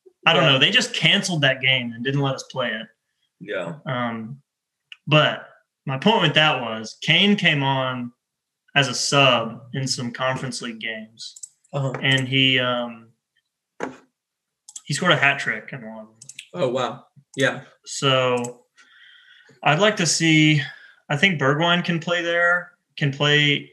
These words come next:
Speaker 1: as the central striker. We don't really need, like, a, what is it, like, a number nine?
Speaker 2: Yeah.
Speaker 1: I think is what you call it. A number nine where you're
Speaker 2: Like
Speaker 1: just,
Speaker 2: a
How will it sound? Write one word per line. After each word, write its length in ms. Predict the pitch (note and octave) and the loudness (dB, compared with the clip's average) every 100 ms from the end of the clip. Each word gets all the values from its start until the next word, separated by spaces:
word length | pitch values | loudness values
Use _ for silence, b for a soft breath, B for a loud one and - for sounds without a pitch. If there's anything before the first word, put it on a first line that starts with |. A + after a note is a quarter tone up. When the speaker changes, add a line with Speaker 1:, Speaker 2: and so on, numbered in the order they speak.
| - | -4
Speaker 1:
as 140 | D3 C3 | -2 -2
the 80 | |
central 320 | C3 D3+ D3 C#3+ | -2 -2 -2 -4
striker. 520 | - C3+ C3+ D3+ D3 | 0 0 2 0 0
We 80 | D#3 | 2
don't 180 | G#3 E3 | 2 2
really 220 | F3 D#3 | 0 2
need, 500 | C#3 C#3+ D#3 C#3 C3 - | 2 2 2 0 -6 -10
like, 200 | B2+ B2+ | -8 -4
a, 300 | A#2+ A2+ A2 _ _ - | -4 -4 -10 _ _ -8
what 140 | C#3 | -6
is 60 | A#2+ | -6
it, 60 | |
like, 120 | A#2 | -6
a 40 | A#2+ | -6
number 260 | A#2+ B2 | -4 -4
nine? 560 | A#2 A2+ A#2 B2 C#3 D3+ _ - | -4 -6 -6 -4 -2 -4 _ -2
Speaker 2:
Yeah. 340 | A#2+ A2+ G#2+ | 2 2 2
Speaker 1:
I 80 | C#3+ | 2
think 200 | C#3 D3+ | 2 2
is 100 | C#3 | 2
what 120 | C#3+ | 0
you 100 | C#3 | -2
call 320 | C3+ B2+ B2 A#2+ | -2 -2 -2 -4
it. 60 | - C#3+ | -8 0
A 20 | |
number 240 | C#3+ E3 | 2 2
nine 320 | D3+ C#3+ D3 C#3+ | 4 6 4 4
where 100 | C3+ | 2
you're 140 | C#3 | 2
Speaker 2:
Like 60 | C#3 | 2
Speaker 1:
just, 160 | C3+ | 0
Speaker 2:
a 40 | A#2+ | -2